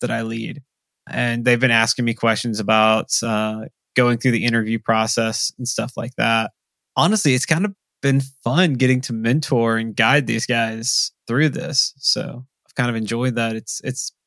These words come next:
a different aspect to the whole lead role that I, uh, I have really enjoyed. So speaking of which, I also, uh, gave a talk based on the, uh, the same material that we used for the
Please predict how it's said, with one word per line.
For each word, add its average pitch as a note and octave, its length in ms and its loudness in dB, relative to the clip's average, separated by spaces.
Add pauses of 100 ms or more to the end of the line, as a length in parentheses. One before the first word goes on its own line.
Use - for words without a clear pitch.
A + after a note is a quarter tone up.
(160)
a B2+ 140 2
different B2+ 580 2
aspect B2 640 0
to B2 160 -2
the A#2 100 -2
whole A#2+ 300 -4
lead A#2+ 280 -2
role A#2 500 -6 (600)
that - 100 -6
I, A2+ 240 -2
uh, A2+ 260 -4
I B2+ 80 -4
have B2 180 -4
really A2+ 340 -8
enjoyed. A2+ 500 -10 (720)
So - 300 -6
speaking C#3+ 420 0
of A2 80 2
which, A#2 200 2
I A2+ 120 4
also, A2+ 500 2
uh, A2 280 0 (640)
gave A#2+ 200 4
a A2+ 40 -6
talk - 580 2 (460)
based A#2 280 2
on A2 220 0
the, A2 240 2
uh, G#2+ 260 0
the A#2 100 -6
same A#2+ 240 2
material A2+ 420 2
that G#2+ 60 -2
we G#2+ 120 -2
used A2 240 0
for A2 180 -6
the G#2+ 520 -4